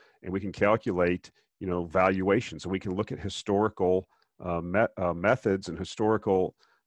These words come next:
um, time frames and see if something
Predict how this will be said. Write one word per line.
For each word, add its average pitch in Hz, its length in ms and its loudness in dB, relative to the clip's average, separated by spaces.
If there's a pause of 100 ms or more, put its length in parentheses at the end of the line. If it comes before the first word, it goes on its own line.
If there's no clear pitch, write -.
um, 85 520 -6 (1800)
time 110 280 4
frames 95 440 0
and 92 160 -8
see 117 400 0
if - 160 -6
something 98 520 -2